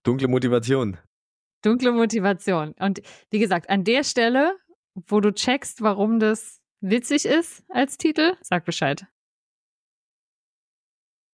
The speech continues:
Speaker 1: Okay. <laughs> Ich werd's wahrscheinlich nicht checken.
Speaker 2: Doch, das wirst du checken. Also,
Speaker 1: Okay.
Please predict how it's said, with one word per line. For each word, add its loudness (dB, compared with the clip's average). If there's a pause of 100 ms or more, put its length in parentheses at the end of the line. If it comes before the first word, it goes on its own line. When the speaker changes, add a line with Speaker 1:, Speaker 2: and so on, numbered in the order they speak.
(280)
Speaker 1:
Okay. -4 (1400)
<laughs> 0
Ich 0
werd's -10
wahrscheinlich -4
nicht -2
checken. -4 (800)
Speaker 2:
Doch, 0
das -4
wirst -4
du -16
checken. -6 (280)
Also, 2
Speaker 1:
Okay. -2